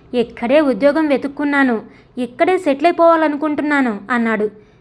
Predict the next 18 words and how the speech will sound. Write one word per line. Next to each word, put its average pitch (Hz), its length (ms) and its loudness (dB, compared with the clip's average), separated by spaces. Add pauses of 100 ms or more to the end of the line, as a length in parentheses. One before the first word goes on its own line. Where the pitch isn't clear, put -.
(160)
"ఇంత 240 360 -2
పెద్ద 220 340 -6
ఇల్లు 277 460 2 (280)
నువ్వు 262 200 0
ఒక్కడివే 277 440 2
ఏం 254 200 0
చేసుకుంటావు? 277 1000 -2 (220)
వేరే 254 360 4
ఇల్లు 302 200 0
అద్దెందుకు? 269 800 0 (300)
ఈ 254 60 -6
ఇంట్లోనే 311 520 2
మేము 302 380 0
ఉంటాం. 254 460 0 (340)
నిన్ను 254 220 0
కనిపెట్టుకొని 277 680 -2
ఉన్నట్లు 277 360 0
ఉంటుంది. 302 680 2